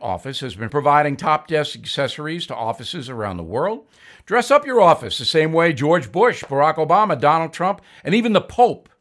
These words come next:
have dressed up theirs with The Elegant Office. The elegant office dot com is the nation's largest dealer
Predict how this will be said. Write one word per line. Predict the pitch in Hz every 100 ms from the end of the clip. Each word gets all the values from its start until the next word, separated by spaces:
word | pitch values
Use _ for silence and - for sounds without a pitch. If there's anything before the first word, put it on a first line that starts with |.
| _ _ _ -
have | 117 95
dressed | 147 156 156
up | 147 110
theirs | 117 78 69 -
with | 123 143
The | - 139 139 -
Elegant | 139 151 175 185 180
Office. | 156 - - - - - _ _ _ _
The | 87
elegant | 120 165 208 196
office | 180 175 -
dot | 160 160
com | 165 160 160
is | 131
the | 143
nation's | 139 117 123 95
largest | 104 120 156 214 - 117
dealer | 143 143 92 69 131